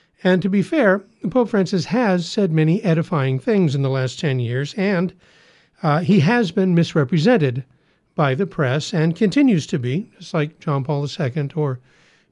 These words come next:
Benedict the Sixteenth before him. However,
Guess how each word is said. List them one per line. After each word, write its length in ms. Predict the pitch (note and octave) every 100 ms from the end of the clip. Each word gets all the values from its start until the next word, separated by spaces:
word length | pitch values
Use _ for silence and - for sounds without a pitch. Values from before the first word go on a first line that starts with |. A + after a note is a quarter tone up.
| _
Benedict 340 | D#3 C#3 D3+
the 60 | C#3
Sixteenth 560 | C#3+ C3+ - E3 C3
before 420 | E3 - A3+ A3 C#3
him. 300 | B2 B2 - _ _ _ _ _ _ _ _
However, 440 | G3+ F#3+ A3+ D3+